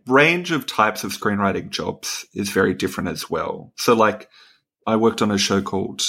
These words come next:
The Weekly, which was, like, satire about the news. And that's, like, a nine-to-five job where you show up, you write as many jokes as you can, and you clock out. Whereas if you're working on a scripted thing, I'm working on a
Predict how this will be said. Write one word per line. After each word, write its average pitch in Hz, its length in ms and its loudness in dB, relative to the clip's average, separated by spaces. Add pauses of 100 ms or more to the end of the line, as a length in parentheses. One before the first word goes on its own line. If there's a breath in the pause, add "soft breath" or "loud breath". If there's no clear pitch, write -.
(140)
The 101 80 0
Weekly, 101 480 0
which - 240 -6
was, - 140 -14
like, - 240 -6
satire 101 400 -2
about 98 240 -6
the 95 80 -6
news. 98 640 -2 (380 loud breath)
And 117 120 2
that's, 131 220 0
like, 123 180 2
a 117 60 2
nine-to-five 101 720 0
job 92 320 -2
where 95 120 0
you 98 180 0
show 98 320 2
up, 95 340 0 (480 soft breath)
you 104 100 -4
write 98 220 4
as 95 200 -2
many 98 160 0
jokes 90 340 -2
as - 60 -8
you 80 80 -2
can, 95 300 -2
and 98 120 -4
you 98 300 -6 (140)
clock - 400 -6
out. 87 500 -8 (480 loud breath)
Whereas 110 240 -2
if 123 100 2
you're 127 120 4
working 131 320 2
on 104 80 2
a 98 60 0
scripted 101 500 -4
thing, 90 420 -6
I'm 107 120 -2
working 113 280 2
on 98 100 -4
a 92 200 -8